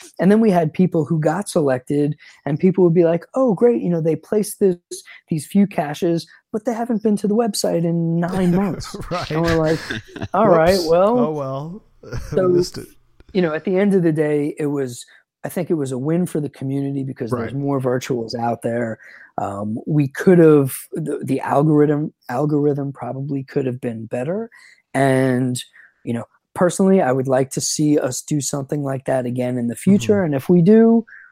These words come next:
Speaker 1: we're gonna, we'll, we'll look at it a little bit differently and, and find another approach. And
Speaker 2: Mm-hmm.
Speaker 1: ideally, we have even better success than we did with this one.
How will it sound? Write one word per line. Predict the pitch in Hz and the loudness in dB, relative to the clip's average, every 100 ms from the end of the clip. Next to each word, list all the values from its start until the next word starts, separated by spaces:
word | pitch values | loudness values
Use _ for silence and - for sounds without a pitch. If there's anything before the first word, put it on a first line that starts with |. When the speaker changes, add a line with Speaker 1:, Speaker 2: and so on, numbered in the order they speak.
| - | -2
Speaker 1:
we're | 170 | 0
gonna, | 185 185 185 180 | 2 2 4 2
we'll, | 180 190 185 185 | 2 4 6 4
we'll | 190 180 | 4 4
look | 185 180 | 4 4
at | 185 | 4
it | |
a | |
little | 180 175 170 | 4 4 2
bit | 170 - | 0 0
differently | 156 170 - 151 | -2 -2 -4 -4
and, | 151 143 143 | -2 -4 -4
and | 139 139 - | -2 -4 -2
find | 143 151 147 | 0 0 0
another | 143 143 139 | 0 0 0
approach. | - 170 180 208 - | 0 0 0 -2 -6
And | 131 135 139 - | -6 -4 -6 -10
Speaker 2:
Mm-hmm. | 110 110 107 - | -12 -12 -8 -2
Speaker 1:
ideally, | 143 147 151 156 | 0 4 6 6
we | 147 139 | 6 2
have | 143 135 - - | -2 -4 -8 -10
even | - 139 143 135 | -4 -2 0 0
better | 135 135 135 | 0 0 -4
success | - 131 147 131 - | -6 -10 -8 -8 -8
than | 131 131 | -8 -6
we | 131 | -2
did | 147 143 | -2 -2
with | 139 | -4
this | 165 - | -6 -8
one. | 117 | -14